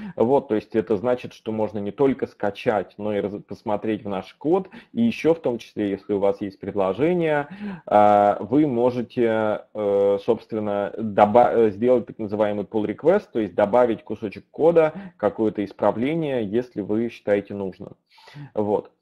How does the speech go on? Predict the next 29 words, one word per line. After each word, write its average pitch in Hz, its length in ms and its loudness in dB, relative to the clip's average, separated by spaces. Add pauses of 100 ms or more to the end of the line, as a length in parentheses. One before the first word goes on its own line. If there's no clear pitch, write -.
(360)
А, 104 520 4
ну, 165 200 0
помимо 170 440 2
этого 160 240 0
у 139 40 0
нас 139 220 -2
есть - 180 -8
ряд 135 260 4
гражданских 120 600 0
приложений, 165 520 2
которые 131 400 0
мы 127 160 0
поддержали, 117 840 0
да, 117 220 0
например, 107 440 -2
ге-, 95 220 -6
генератор 110 680 0
заявлений. 101 800 -4 (220)
Вот, 131 340 2
это 123 180 -6
нужно 123 300 -4
как 110 220 -6
раз, 117 360 0
там, 98 200 -6
например, 104 400 -4
вот 101 140 -8
здесь, 127 300 -4 (280)
э, 98 480 -2
конкретно, 110 340 -4